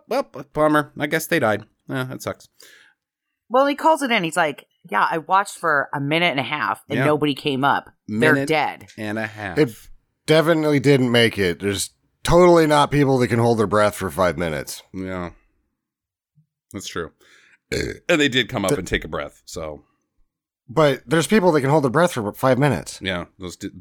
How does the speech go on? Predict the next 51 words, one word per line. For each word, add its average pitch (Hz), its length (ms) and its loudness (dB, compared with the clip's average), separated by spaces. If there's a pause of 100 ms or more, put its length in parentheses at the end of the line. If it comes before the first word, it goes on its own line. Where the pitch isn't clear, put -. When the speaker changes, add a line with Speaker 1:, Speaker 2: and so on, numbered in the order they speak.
(100)
Speaker 1:
those 92 180 -8
divers. 82 440 -6
I 196 120 0
don't 131 120 -4
know 110 80 -4
if 92 80 -10
these 110 160 -10
people 90 280 -8
are 85 60 -6
those 95 240 -4
people. 98 320 -8 (280)
Um, 113 220 -2
I 135 100 -2
guess 214 180 -6
they're 160 120 -6
not 156 200 0
smoking, 131 400 -4 (260)
uh, 101 160 -4
'cause 104 160 -6
they 123 80 -2
were 113 100 -4
kids 175 300 -10
just - 180 -12
a 92 40 -18
couple 101 240 -4
days. 113 220 -4
You 107 180 -8
know, 104 120 -8 (120)
Speaker 3:
Yeah. 71 240 -8 (180)
Speaker 1:
uh, 104 260 -10
I 120 80 -4
don't 135 120 0
know 131 80 2
if 127 80 -4
their 104 100 0
lungs 107 320 0
are 82 80 -10
good, 85 300 -12
but 82 160 -18 (260)
whatever. 139 260 0 (320)
Um, 214 580 2 (340)
so 226 180 0
they 240 140 2
ret-, 240 240 -6
he 202 220 -2
returns 190 360 0
to 147 80 -6
the 139 60 -2
lab, 107 340 0 (320)
and, 147 580 0
uh, 127 640 0